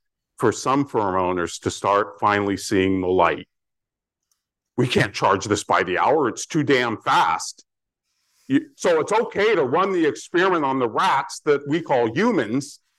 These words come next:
But once Chat G P T comes into the picture, now we're starting to reevaluate the model. Is this backwards to anybody? 'Cause it's backwards to me.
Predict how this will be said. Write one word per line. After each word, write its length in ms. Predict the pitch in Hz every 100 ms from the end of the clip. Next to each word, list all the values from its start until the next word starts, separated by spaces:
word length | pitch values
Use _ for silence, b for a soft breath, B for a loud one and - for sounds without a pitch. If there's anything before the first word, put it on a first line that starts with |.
| _ _
But 140 | -
once 260 | 131 180 -
Chat 320 | - 180 175
G 140 | - 175
P 200 | 170 156
T 340 | 160 220 220
comes 340 | - 147 131 135
into 180 | 127
the 100 | 120
picture, 360 | 113 143 139 135
now 300 | 135 170 202
we're 100 | 156
starting 380 | - 160 151 147
to 100 | 147
reevaluate 800 | 123 160 139 139 147 143 143 147
the 80 | 135
model. 520 | 131 156 160 117 - _ _ _ _ -
Is 100 | 147
this 240 | 233 233
backwards 720 | 147 165 208 226 233 240 -
to 120 | -
anybody? 540 | 233 247 226 240 269 254 _ _ _ _ _
'Cause 140 | 165 165
it's 160 | 160
backwards 640 | 120 175 208 233 220 202 -
to 80 | 190
me. 420 | 196 233 156 175